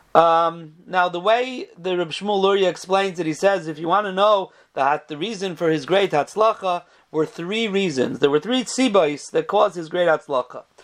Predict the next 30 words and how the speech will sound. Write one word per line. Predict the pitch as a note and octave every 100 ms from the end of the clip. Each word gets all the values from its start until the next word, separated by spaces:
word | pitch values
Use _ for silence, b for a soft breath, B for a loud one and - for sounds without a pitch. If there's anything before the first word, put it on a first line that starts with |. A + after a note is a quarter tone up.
| B B
Number | E3+ F3 F3
one | G#3 A3+ A3
is | G#3+ G#3
Hashem | G3 F3 G3+ G#3
gave | G3 G3+ F#3
him | F#3+
an | - E3+
unbelievable | - G3+ G3+ F3+ F#3+ E3+ D#3+
koyach | G3+ G3+ F#3+
of | - D3+
zerizus | B2+ C3 F#3 G#3 C#3 - - - B B
from | - D3
when | F#3
he | F3+
was | F#3 E3 D3
young. | E3+ C3 - _ _ b b b
And | D3+
he | F3
used | G3 -
to | D#3+
thank | G3+ G3+
Hashem | G3+ - G3 F#3+ F#3+
his | E3+ D3+
whole | F#3+ F#3+
life | G3 F#3 D3+ _ b b
for | _ G3+ G3
this | F3 E3
koyach | - G3+ G#3+ F3
of | E3
zerizus. | C3+ F#3+ E3 B2 - -